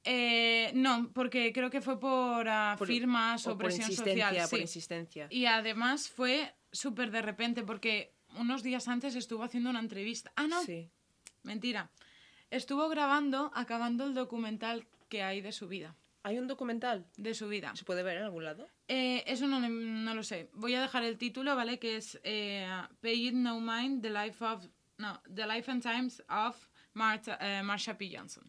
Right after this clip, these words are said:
Speaker 2: Vale.
Speaker 1: Vale, lo dejaremos en Instagram, os
Speaker 2: Sí.
Speaker 1: dejaré la portada o algo, ¿vale?
Speaker 2: Ujú.
Speaker 1: Oye,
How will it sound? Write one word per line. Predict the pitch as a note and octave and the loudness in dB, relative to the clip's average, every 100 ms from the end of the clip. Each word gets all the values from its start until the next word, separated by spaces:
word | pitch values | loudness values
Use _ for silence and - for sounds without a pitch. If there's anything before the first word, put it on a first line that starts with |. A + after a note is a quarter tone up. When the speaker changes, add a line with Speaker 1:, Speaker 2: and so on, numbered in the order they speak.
| - | -14
Speaker 2:
Vale. | F#3 E3 D3 D#3+ - | -8 -6 -6 -10 -2
Speaker 1:
Vale, | A3+ A3+ | 0 2
lo | A3 | 0
dejaremos | G#3+ G#3 G#3 G#3+ | -2 -4 -4 -4
en | A3+ | -4
Instagram, | A3 A3 G#3+ A3 | -4 -2 0 -2
os | A3 | -2
Speaker 2:
Sí. | A3 | -2
Speaker 1:
dejaré | G#3 G#3 | 0 0
la | G#3+ | 0
portada | G3 G3 G3+ G#3 | -2 -6 -2 -2
o | G3+ | -2
algo, | E3+ - | -4 -6
¿vale? | D#3+ - C4 - | -6 -8 -12 -10
Speaker 2:
Ujú. | A3 A3 | -8 -4
Speaker 1:
Oye, | G#3+ F#3+ | -2 -2